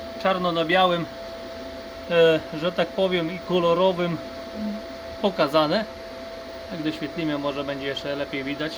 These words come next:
bo czasem ktoś chciałby sobie popatrzeć. Także tak to, słuchajcie, wygląda. Na razie to działa elegancko. I tak,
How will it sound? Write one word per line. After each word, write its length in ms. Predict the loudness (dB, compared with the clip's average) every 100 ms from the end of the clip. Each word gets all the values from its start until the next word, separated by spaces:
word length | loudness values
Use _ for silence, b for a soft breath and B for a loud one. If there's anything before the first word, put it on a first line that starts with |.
| -8 -10
bo 60 | -10 -12 -12 -10 -6
czasem 280 | -4 -4 -8 -8
ktoś 160 | -6 -6
chciałby 380 | -6 -6 -6 -6
sobie 200 | -6 -6
popatrzeć. 480 | -6 -6 -6 -6 -10 -12 -12 -12 -8
Także 200 | -8 -6
tak 140 | -4 -4
to, 120 | -4
słuchajcie, 420 | -4 -2 -2 -2
wygląda. 460 | -6 -4 -4 -2 -4 -6 -10 -10 -10 -10 -10 -12 -6 2
Na 80 |
razie 260 | 6 6 2
to 100 | 0
działa 280 | 0 2 2
elegancko. 500 | 2 0 0 -2 -4 -4 -10 -10 -10 -10 -10 -10 -10 -10 -8
I 80 | -4
tak, 180 | -4